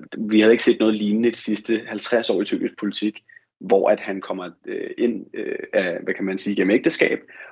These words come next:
og bliver finansminister, men, men siger så op,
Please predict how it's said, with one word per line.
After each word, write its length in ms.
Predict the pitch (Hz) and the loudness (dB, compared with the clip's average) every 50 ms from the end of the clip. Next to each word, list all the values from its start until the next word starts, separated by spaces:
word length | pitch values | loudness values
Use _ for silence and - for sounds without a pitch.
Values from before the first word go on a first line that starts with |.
| - | -2
og 160 | - 120 - - | 0 0 0 0
bliver 180 | 107 101 104 101 | 2 2 2 4
finansminister, 800 | - 113 98 98 - - - 127 120 113 110 104 - - 107 | 4 2 2 2 0 0 -2 0 0 2 0 0 0 -2 0
men, 280 | 104 104 101 98 101 - - | 0 0 0 0 -2 -2 -2
men 180 | 110 98 98 | -2 -2 -2
siger 280 | - - - 107 101 101 | -2 -4 0 2 2 2
så 160 | - - 127 | 2 0 0
op, 320 | 123 - 117 131 - - | 2 4 2 2 2 -4